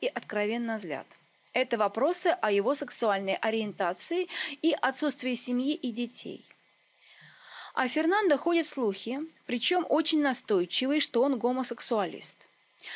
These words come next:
Ему приписывали роман с Марсело Кордоба,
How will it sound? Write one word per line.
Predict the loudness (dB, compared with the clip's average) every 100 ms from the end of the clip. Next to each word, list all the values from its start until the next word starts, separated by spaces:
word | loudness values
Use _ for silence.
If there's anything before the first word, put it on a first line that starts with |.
| -8
Ему | 0 4 4
приписывали | 2 0 0 0 2
роман | 2 2 2 2
с | 0
Марсело | -4 -4 0 0
Кордоба, | 0 -4 0 -2 -2 -6